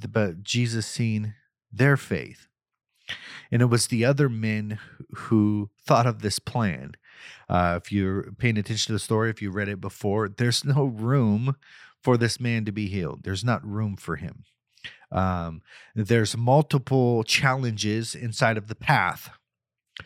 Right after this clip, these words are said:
And how many know that inside of recovery, we also face multiple challenges? But what's crazy about these men is that it didn't stop them. They're like, "Since we can't get into the front door,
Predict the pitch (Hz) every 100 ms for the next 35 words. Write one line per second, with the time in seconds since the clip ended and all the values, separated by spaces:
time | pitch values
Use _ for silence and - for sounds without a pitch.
0 | - - - - 104 127 123 120 117 104
1 | 110 107 101 101 98 - 104 - 113 95
2 | 98 - 135 104 101 104 101 - - -
3 | - 98 107 117 120 - 107 - 107 101
4 | 98 - - 107 117 - - 90 - 113
5 | 92 73 62 - - _ _ _ _ -
6 | - - - 120 117 120 - 160 156 151
7 | 127 117 123 104 120 139 120 - 110 113
8 | 104 131 117 - - 135 127 95 65 76
9 | _ _ - _ _ - 110 101 98 -
10 | 143 - 139 135 170 120 123 127 - 117
11 | - 98 95 - 135 143 151 120 104 92
12 | 90